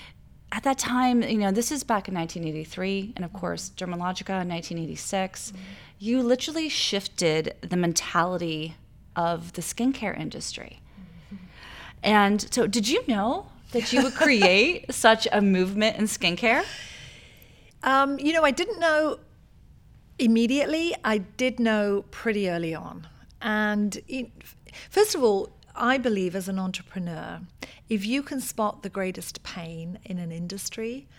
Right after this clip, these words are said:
Speaker 2: you just spotted the greatest opportunity. So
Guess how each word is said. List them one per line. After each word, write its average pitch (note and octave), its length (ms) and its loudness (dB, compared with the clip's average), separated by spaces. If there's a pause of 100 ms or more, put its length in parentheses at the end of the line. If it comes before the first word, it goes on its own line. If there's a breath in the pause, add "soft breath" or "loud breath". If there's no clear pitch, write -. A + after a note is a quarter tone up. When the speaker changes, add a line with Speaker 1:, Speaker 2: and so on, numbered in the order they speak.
(220 soft breath)
Speaker 2:
you G#3+ 160 0
just A#3+ 220 -2
spotted F#3+ 560 -8
the F#3 60 -10
greatest - 460 -8
opportunity. - 840 -16 (800 loud breath)
So A#3+ 460 0